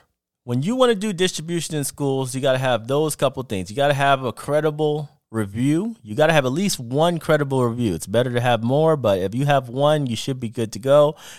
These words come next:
You need a distributor because you never know when you just simply can't sell to them simply because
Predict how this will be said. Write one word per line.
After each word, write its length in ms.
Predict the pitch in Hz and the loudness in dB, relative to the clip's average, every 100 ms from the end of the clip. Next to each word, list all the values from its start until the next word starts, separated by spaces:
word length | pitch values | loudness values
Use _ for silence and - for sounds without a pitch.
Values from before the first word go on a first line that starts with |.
| - | -4
You 100 | 123 | 0
need 180 | 147 165 | 4 4
a 60 | |
distributor 640 | 147 120 - 165 180 214 220 | 2 -2 2 0 4 4 4
because 380 | 156 135 120 | 2 0 0
you 60 | 107 | 2
never 260 | 123 156 170 | 2 2 2
know 360 | 185 214 208 | 2 4 6
when 300 | 185 156 143 | 4 2 0
you 160 | 139 143 | -2 -4
just 260 | 139 139 | 0 0
simply 380 | - 156 151 147 | 0 -2 0 -4
can't 300 | 127 151 156 | 0 2 2
sell 240 | - 160 185 | 2 4 4
to 120 | 151 | 2
them 200 | 147 143 | 0 0
simply 480 | - 175 190 175 127 | 0 0 0 -2 -2
because 640 | 113 123 214 185 165 - | -2 4 6 8 4 0